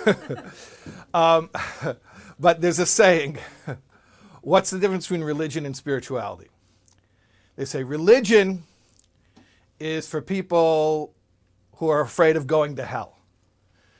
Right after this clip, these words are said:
Spirituality is for people who have been there. And similarly, there's a, there's a saying from the wisdom of, of the rooms, something get, that, that's shared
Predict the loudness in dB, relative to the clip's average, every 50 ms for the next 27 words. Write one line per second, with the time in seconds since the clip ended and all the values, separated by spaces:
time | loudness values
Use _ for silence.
0 | _ _ _ -18 -12 -8 -4 -2 -2 -2 -4 -4 -6 -2 2 4 6 8 8 8
1 | 6 4 2 2 0 0 0 0 0 0 -2 -4 _ _ _ _ _ _ _ -12
2 | -10 -8 -6 -6 -8 -6 -6 -6 -6 -4 -4 -6 -4 -4 -2 0 2 2 0 -2
3 | -4 -8 -8 -6 -6 -8 -8 -10 -10 -14 -18 -20 -20 _ _ _ _ _ _ _
4 | _ _ _ _ _ _ _ _ _ _ _ _ _ _ _ _ _ _ _ _
5 | _ _ _ _ _ _ _ _ _ _ _ _ _ _ _ _ _ _ _ -20
6 | -20 _ _ _ _ _ _ _ _ _ _ _ _ _ _ _ _ _ -10 -8
7 | -6 -4 -4 -2 0 2 2 2 2 2 4 2 2 2 0 -2 -4 -6 -8 -12
8 | _ _ _ _ _ _ _ _ _ _ _ -20 -20 _ -14 -10 -10 -8 -6 -4
9 | -4 -4 -4 -4 -6 -6 -8 -10 -10 -10 -10 -10 -6 -4 -4 -2 -2 -4 -6 -10
10 | -12 -16 -20 _ _ _ _ _ _ _ _ _ _ _ _ _ _ _ _ _
11 | _ _ _ _ _ _ _ _ _ _ _ -10 -8 -6 0 2 2 2 2 0
12 | -2 -4 -2 -2 0 0 0 -2 -4 -8 -10 -8 -8 -6 -4 -2 0 2 2 2
13 | 0 -2 -8 -12 -12 -12 -12 -12 -12 -12 -10 -8 -8 -8 -8 -10 -10 -10 -10 -12
14 | -8 -6 -6 -6 -6 _ -6 -4 -4 -4 -4 -6 -8 -6 -6 -8 -12 -14 -14 -12
15 | -6 -4 -2 -2 -2 -2 -4 -6